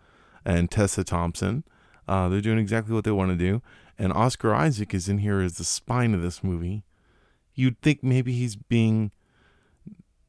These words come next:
put in a corner like, uh, Pinhead and Hellraiser, but I think Oscar Isaac is the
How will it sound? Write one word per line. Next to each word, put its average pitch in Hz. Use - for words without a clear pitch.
put 139
in 107
a 104
corner 101
like, 92
uh, 87
Pinhead 113
and 95
Hellraiser, 98
but 87
I 95
think 107
Oscar 95
Isaac 95
is 85
the 76